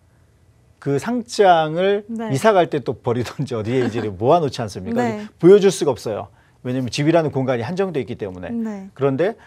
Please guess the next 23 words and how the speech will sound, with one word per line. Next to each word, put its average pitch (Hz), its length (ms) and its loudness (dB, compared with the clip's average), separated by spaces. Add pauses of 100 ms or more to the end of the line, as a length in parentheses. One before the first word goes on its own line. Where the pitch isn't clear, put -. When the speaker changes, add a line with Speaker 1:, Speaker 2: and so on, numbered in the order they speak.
(140)
Speaker 1:
이러한 175 300 0
것들이 147 340 -2
엔에프티로 143 1120 -6 (380)
뭔가 117 240 -4
이제 117 120 -6
발행이 131 380 -4
된다면 107 640 -4 (240)
향후에 143 420 -2 (180)
여러분들이 117 340 -2
이제 98 120 -8
메타버스 120 920 -4
안에서 123 640 -2 (320)
본인의 127 420 -2
상을 160 580 -2
이렇게 113 200 -10
쭉 - 260 -18 (140)
나열해 123 580 2
놓을 110 140 -2
수도 104 220 -10
있고, 98 480 -8 (340)
그리고 131 220 -4
어떤 196 200 0
사람이 165 600 -2